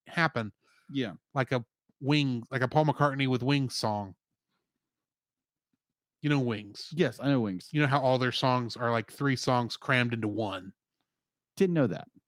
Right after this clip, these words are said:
Speaker 1: Think about it.
Speaker 2: Hmm.
Speaker 1: Live and Let Die. Probably
Speaker 2: Okay.
Speaker 1: their most famous.
Speaker 2: Yes.
Speaker 1: 'Cause it was in the beginning of the movie. It's, well, that one's really more two, but a lot of them are three,
Speaker 2: Mm.
Speaker 1: where it's got this slow part and then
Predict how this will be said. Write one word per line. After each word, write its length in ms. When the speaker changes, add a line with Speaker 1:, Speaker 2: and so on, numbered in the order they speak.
Speaker 1:
Think 140
about 260
it. 80
Speaker 2:
Hmm. 260
Speaker 1:
Live 160
and 100
Let 200
Die. 260
Probably 180
Speaker 2:
Okay. 60
Speaker 1:
their 80
most 240
famous. 600
Speaker 2:
Yes. 420
Speaker 1:
'Cause 140
it 80
was 160
in 380
the 60
beginning 260
of 40
the 120
movie. 220
It's, 560
well, 200
that 120
one's 180
really 140
more 160
two, 440
but 140
a 20
lot 240
of 60
them 120
are 80
three, 380
Speaker 2:
Mm. 280
Speaker 1:
where 100
it's 100
got 180
this 280
slow 640
part 540
and 100
then 220